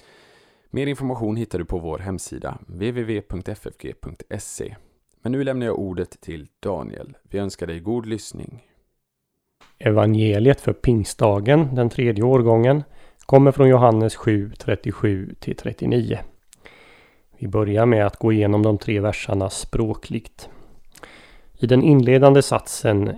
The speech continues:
Speaker 2: "En de tes chate hemera, te megale tes eort-, heortes", står te megale tes heortes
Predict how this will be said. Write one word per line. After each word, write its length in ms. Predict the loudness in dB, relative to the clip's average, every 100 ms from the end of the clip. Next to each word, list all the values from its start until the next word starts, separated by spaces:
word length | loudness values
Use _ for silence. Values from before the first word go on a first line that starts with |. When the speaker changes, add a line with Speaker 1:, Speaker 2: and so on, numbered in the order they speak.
| -2
Speaker 2:
"En 320 | 2 2 2
de 220 | 2 -2
tes 520 | -4 -4 -4 -4 -10
chate 440 | -4 -6 -6 -6 -2
hemera, 560 | 0 2 0 0 -2 -2 _ _ _ _ _ -4
te 300 | 0 2 4
megale 580 | 2 4 4 4 0
tes 480 | -4 -2 -4 -4 -18 -8
eort-, 800 | -4 -4 -6 _ -12 -12 -14 -18
heortes", 840 | -2 0 0 -4 -6 -6 -8 -14 -18 _ _ _ _ _ _
står 540 | -16 -6 -4 -4 -6 -8 _ _ _
te 280 | -6 -4 -2
megale 560 | -2 0 0 2 0 -2
tes 400 | -4 -6 -6 -6
heortes 840 | -4 -4 -2 2 4 2 -6